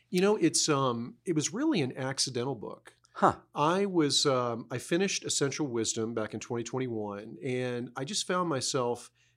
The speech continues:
Speaker 1: going on a lot of long walks, uh, just being very reflective
Speaker 2: Yeah.
Speaker 1: and sort of inward focus. And out of that kind of quiet period when I really wasn't intending to write, I came out with a series of blog posts and, and other things in my journal that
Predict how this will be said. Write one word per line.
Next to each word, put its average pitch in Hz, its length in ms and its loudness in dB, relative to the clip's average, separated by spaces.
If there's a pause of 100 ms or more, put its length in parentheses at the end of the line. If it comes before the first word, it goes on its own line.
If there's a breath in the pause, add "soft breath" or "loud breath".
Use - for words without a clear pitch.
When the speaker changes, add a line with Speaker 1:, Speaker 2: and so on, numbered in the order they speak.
(120)
Speaker 1:
going 143 280 2
on 123 80 2
a 113 60 0
lot 113 260 0
of 117 100 -2
long 107 340 -2
walks, 139 800 -2
uh, 110 240 -6
just 123 220 -8
being 151 180 -4
very 120 540 -2
reflective 123 1000 -4
Speaker 2:
Yeah. 98 120 -2
Speaker 1:
and 95 80 -8 (340 soft breath)
sort 151 220 0
of 127 120 -2
inward 135 380 0
focus. - 760 -4
And 160 200 -2
out 165 240 -2
of 165 140 -4
that 135 340 0 (240 soft breath)
kind 156 160 0
of 135 80 -4
quiet 135 560 -2
period 127 460 0
when 113 120 -4
I 110 60 -2
really 160 280 -4
wasn't 131 340 -4
intending 117 420 -6
to 104 80 -8
write, 107 540 -6 (540 soft breath)
I 131 40 -6
came 214 280 -4
out 185 160 0
with 143 160 0
a 120 40 -2
series 131 560 -2
of 107 120 -8
blog 113 380 -6
posts 110 540 -6
and, 110 160 -4
and 117 120 -4
other 120 200 -4
things 113 420 -6
in 113 80 -4
my 104 140 -8
journal 113 540 -4
that 107 300 -6